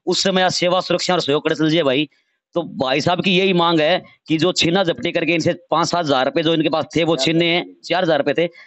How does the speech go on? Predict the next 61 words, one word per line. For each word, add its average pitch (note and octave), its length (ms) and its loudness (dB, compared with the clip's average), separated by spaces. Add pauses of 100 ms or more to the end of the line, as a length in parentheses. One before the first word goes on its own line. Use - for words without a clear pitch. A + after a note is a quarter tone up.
(160)
चार F#3 240 0
हजार F#3+ 200 2
रुपए F3 160 0
इनके F3 180 0
पास E3 260 2
थे F#3 40 0
वो F3+ 120 2
छीने F#3 340 2
हैं, F3+ 60 2
वो F3+ 180 2
इनके E3+ 140 0
वापस D#3+ 260 0
दिवाई F3 260 2
जावे। F#3 300 2 (340)
इनकी F#3 280 0
जो F3+ 100 2
मतलब F#3 380 0 (220)
दिहाड़ी C#3 240 0
मजदूरी G3+ 300 0
करनी F3+ 240 0
आदमी D#3+ 240 2
है F#3+ 80 2
भाई, F3 120 0
इनकी F3 180 0
भरपाई C3+ 360 0
करी E3+ 180 0
जावे, F3+ 280 2
और E3+ 180 0
जो E3+ 100 2
चोट E3+ 240 -2
लग E3 200 0
गई E3 80 0
भाई, E3 160 2
ये E3+ 80 0
तो E3+ 100 2
इनका D#3+ 240 2
दर्द D3 640 -4
हो C#3+ 80 0
गया, D3+ 120 2
ये D#3 60 -2
तो D3+ 60 0
सहना E3+ 240 0
पड़ेगा। E3+ 380 0 (340)
लेकिन E3 280 0 (280)
सरकार F#3+ 540 0
को G#3+ 120 -2
चाहिए, G#3 240 0
प्रशासन F#3 380 0
को F#3+ 120 -2
चाहिए G3+ 260 0
कि F3 160 2
उन F3+ 240 0
पर F3 220 0
नकेल F#3 280 -2
कसनी E3+ 260 -2
चाहिए, F#3+ 340 0
क्योंकि - 460 -8
ये F#3+ 60 0
छोटे F#3 340 -2
चोर F#3+ 260 0
हैं, B2+ 240 0